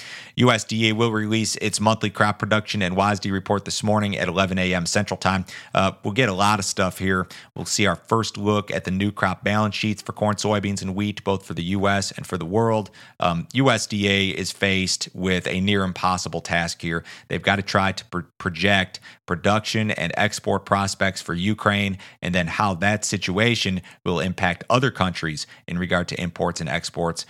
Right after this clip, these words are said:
Uh, a very tall task. Um, in regard to the U S and production, they're gonna start with trend line corn and soybean yields. They'll use the March acreage numbers.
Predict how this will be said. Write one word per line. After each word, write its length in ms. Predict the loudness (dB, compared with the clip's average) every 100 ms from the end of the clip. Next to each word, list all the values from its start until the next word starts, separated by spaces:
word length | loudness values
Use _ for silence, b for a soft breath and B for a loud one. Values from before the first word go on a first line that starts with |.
| B -2
Uh, 140 | -2
a 60 | 0
very 280 | 2 2 2
tall 240 | 0 0
task. 480 | 0 -2 -2 -4 -8 _ B B
Um, 160 | 0 0
in 120 | -2
regard 320 | 2 2 2
to 60 | 0
the 120 | -2
U 300 | 0 0 2
S 260 | 2 2 -2
and 140 | -6
production, 500 | -4 0 2 0 -2
they're 120 | 0
gonna 140 | 0 -2
start 280 | 0 0 -2
with 100 | -2
trend 260 | -2 0
line 220 | 0 0 0
corn 200 | -2 -2
and 80 |
soybean 360 | -2 -2 0 -2
yields. 380 | 0 0 -2 -8 B B
They'll 120 | -4
use 240 | 0 0 0
the 60 | 2
March 260 | 2 0 -4
acreage 360 | -6 -6 -4
numbers. 440 | -2 0 -2 -4